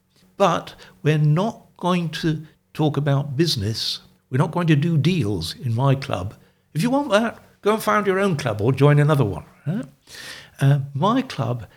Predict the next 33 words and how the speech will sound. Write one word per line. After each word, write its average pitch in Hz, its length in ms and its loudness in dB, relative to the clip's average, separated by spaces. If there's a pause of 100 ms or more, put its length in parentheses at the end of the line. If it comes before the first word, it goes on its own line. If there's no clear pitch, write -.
(160)
is 143 140 -2
going 151 180 2
to 147 60 0
be 151 120 0
about 147 340 0
how 147 280 2
we, 185 680 2 (100)
the 135 100 -2
successful 214 720 -2
people 156 340 -2
in 104 80 -4
Chicago, 95 840 -8 (520)
can 147 180 0
help 180 380 -2
the 165 100 -2
people 208 340 -4
in 180 100 0
Chicago 139 720 -2 (260)
who 143 140 2
are 135 60 4
very 180 300 0
much 117 260 -8
less 160 220 0
successful. - 800 -8 (140)
And 131 160 0
Chicago 160 720 0
at 139 100 -6
the 123 80 -6
time, 120 640 -2 (180)
as 117 180 -2
it - 120 -10
still 131 320 2
is, 143 280 -2